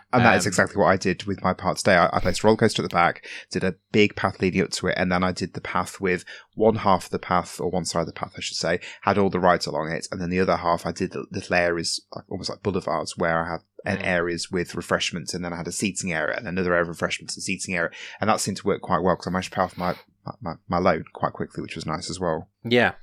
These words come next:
Speaker 2: I wasn't particularly fussed about my loan. I was, uh, I, I didn't think that we'd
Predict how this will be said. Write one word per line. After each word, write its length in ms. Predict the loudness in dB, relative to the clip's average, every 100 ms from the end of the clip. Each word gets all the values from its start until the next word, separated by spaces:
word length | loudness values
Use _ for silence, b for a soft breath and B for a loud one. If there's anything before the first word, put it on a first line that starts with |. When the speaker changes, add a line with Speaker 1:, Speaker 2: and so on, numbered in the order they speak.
| -20 _ 6
Speaker 2:
I 200 | 6 8
wasn't 600 | 4 0 -2 -4 -6 -10 -8
particularly 500 | -2 -2 -2 -6 -6
fussed 340 | -4 -4 -4
about 240 | -2 -2 -2
my 100 | -6
loan. 300 | -6 -6 -6
I 100 | -6
was, 380 | -6 -6 -4
uh, 440 | -2 0 0 -2 -2
I, 180 | 0 -2 -2 B B 0
I 200 | 0 0 _ -2
didn't 300 | -2 -2 -2
think 360 | -2 -2 -6
that 120 | -6
we'd 240 | -4 -6